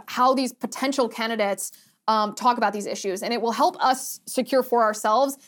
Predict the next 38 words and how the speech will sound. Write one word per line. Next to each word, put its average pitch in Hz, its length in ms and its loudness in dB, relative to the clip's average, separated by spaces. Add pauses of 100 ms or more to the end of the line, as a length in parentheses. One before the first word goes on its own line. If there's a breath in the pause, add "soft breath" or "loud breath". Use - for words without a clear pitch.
(100)
an 247 80 0
idea 247 600 2
of 226 220 2
the 214 60 -2
judgment 214 460 0
of - 80 -10
each 208 140 -8
of 208 60 -8
these 202 160 -8
candidates. 147 380 -6
So 208 260 2 (260 soft breath)
let's 269 200 2
start 214 220 0
here. 185 200 -4 (800)
This 277 160 4
is 339 100 0
one 320 120 4
of 302 60 2
the 254 80 4
first 240 220 0
questions. 214 320 -2
This 320 140 0
is 415 80 -2
maybe 339 260 4
the 233 160 -2
most 233 220 0
pivotal 226 280 -4
question 294 480 -2 (380 soft breath)
going 254 240 4
forward 269 540 2 (320 loud breath)
to 269 160 2
ask 233 400 2
Nikki 262 260 -2
Haley 247 300 2
or 202 80 2
any 214 180 0
other 226 140 0
candidate. 196 480 -6